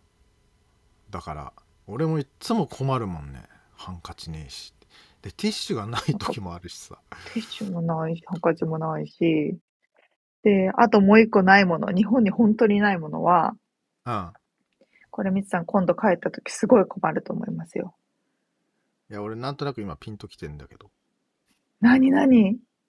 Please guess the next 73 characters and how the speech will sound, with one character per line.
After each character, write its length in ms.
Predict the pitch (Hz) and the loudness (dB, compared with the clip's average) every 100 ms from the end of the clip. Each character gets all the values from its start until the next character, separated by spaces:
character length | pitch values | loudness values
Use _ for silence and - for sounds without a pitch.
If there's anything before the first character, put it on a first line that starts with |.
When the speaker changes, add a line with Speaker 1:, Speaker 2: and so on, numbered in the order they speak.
| _ | _
Speaker 1:
<laughs> 960 | - - - _ _ _ _ _ _ - | -14 -14 -20 _ _ _ _ _ _ -10
ゴ 160 | 127 156 | -2 -2
ミ 140 | 151 | 0
箱。 340 | 143 - 120 _ _ _ _ _ _ _ - | -4 -8 -16 _ _ _ _ _ _ _ 0
Speaker 2:
<gasps> 60 | 466 587 554 523 480 403 | 6 6 4 -2 -12 -16
正 240 | - - 370 403 - 453 - | -8 -2 -2 -2 -8 -12 -12
解！ 360 | - - 466 403 | -10 -2 0 0
な 200 | 403 415 | -2 -2
ん 80 | 370 | 0
で 100 | 349 | 2
わ 160 | 381 - | 2 2
か 260 | - 370 | 0 0
る 80 | 294 | 0
の？ 80 | 170 | 2
Speaker 1:
<laughs> 1400 | 190 175 190 180 - 202 226 247 226 214 196 151 - - | 2 2 -2 -6 -14 -14 -10 -10 -10 -12 -12 -14 -16 -10
い 40 | |
や、 240 | 139 135 131 | -4 -2 0
ま、 180 | 135 139 | -2 -2
だ、 180 | 151 | -4
そ 160 | 131 202 | 0 2
れ 80 | 277 | 4
も 200 | 254 254 | 4 4
ね、 240 | 226 190 | 2 0
<laughs> 40 | - | 2
な 140 | 202 | 2
ん 40 | 180 | 2
か 160 | 180 | -2
こ 160 | 143 175 | 0 0
の 80 | 185 | 2
間、 160 | 202 | 2
な 160 | 185 175 | 2 2
ん 20 | |
か 120 | 151 | 0
日 100 | 147 | 0
本 160 | 190 180 | -2 -2
か 100 | 139 | -4
ら 100 | 107 | -6
来 100 | - | -8
た 120 | 143 | -10
人 200 | - 113 | -8 -8
と 80 | 104 | -6
話 340 | 101 131 - | -8 -8 -10
を 60 | 107 | -10
し 80 | - | -10
て 100 | 95 | -10
て、 220 | 80 73 - 170 185 165 127 _ | -10 -12 -16 -16 -16 -18 -18 _
「ほ 160 | 165 202 | -8 -8
ん 60 | 185 | -2
と 140 | 190 | -2
に 80 | 180 | 0
そ 140 | 175 | 0
れ 160 | 170 165 | 0 0
ね、 140 | 160 | 0
Speaker 2:
う 20 | 143 | -2
ん、 0 | |
う 0 | |
ん、 20 | |
う 20 | |
ん。 20 | 165 | -2
Speaker 1:
困 320 | 147 160 170 | 0 2 2
る 160 | 156 | 0
ん 80 | 135 | 0
だ 120 | 120 | -4
よ 140 | 110 113 | -4 -6
ね」 240 | 110 110 104 | -6 -6 -8
つ 120 | - | -14
っ 20 | - | -10
て 120 | 92 | -10
話 420 | 95 107 - - | -8 -12 -12 -10
を 60 | 98 | -10
し 120 | - | -10
た 220 | 98 87 | -10 -10
わ。 220 | 85 - | -10 -16